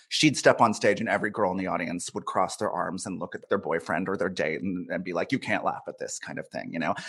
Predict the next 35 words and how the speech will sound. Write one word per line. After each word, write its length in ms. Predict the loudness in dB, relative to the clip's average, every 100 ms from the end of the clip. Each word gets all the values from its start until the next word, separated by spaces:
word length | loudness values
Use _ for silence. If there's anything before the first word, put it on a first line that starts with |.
| -2 8
And 380 | 8 8 4 8
one 180 | 8
night, 200 | 10 8 8
I 80 |
brought 220 | 8 10 10
a 20 |
bunch 160 | 6
of 60 | 6
my 80 | 8
gay 160 | 8
friends, 280 | 8 4 4
and 80 | 2
then 60 | 2
we 80 |
were 60 | 2
gonna 160 | 0 0
go 160 | 2
af-, 180 | 2 0 -4 0
afterwards, 460 | 0 2 0 4
and 100 | 4
they 80 | 8
were 100 | 6
just 200 | 6 4
killing 240 | 6 6
themselves, 520 | 6 4 2 2 0 0
like, 160 | 2
what? 220 | 4 4 8
Well, 180 | 8
dying, 600 | 10 10 12 10 6 2 2
I 60 | 2
should 200 | 0 -4
say, 300 | 0 2 2
like, 240 | 2 2 2
of 100 | 6
laughter. 480 | 6 6 2 -2